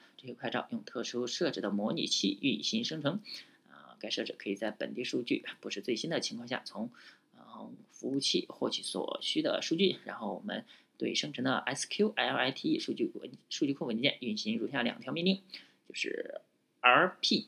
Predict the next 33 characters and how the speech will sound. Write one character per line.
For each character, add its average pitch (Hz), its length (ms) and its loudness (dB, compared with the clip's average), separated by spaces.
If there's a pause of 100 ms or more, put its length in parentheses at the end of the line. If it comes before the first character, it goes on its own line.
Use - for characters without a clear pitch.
(120)
A 160 220 4 (440)
G - 400 2
M - 360 -2
A， - 180 6 (960)
然 - 160 -20
后 107 420 -4
参 147 180 -2
数 139 140 -4
是 98 460 0 (320)
W - 280 2
A 151 120 6
L 123 360 6
下 120 200 -2
划 104 100 -4
线 - 200 2 (120)
checkpoint， - 920 4 (800)
啊， - 140 -16 (360)
分 - 240 -2
号。 - 240 0
第 151 80 4
二 147 120 4
条 135 140 2
呢， 143 220 2
就 - 120 -6
是 - 360 -4 (140)
V 151 340 8
A 170 220 8 (300)
C 165 260 6
U 151 120 8
U 170 140 6
M 151 300 0
分 127 200 0
号。 135 160 -2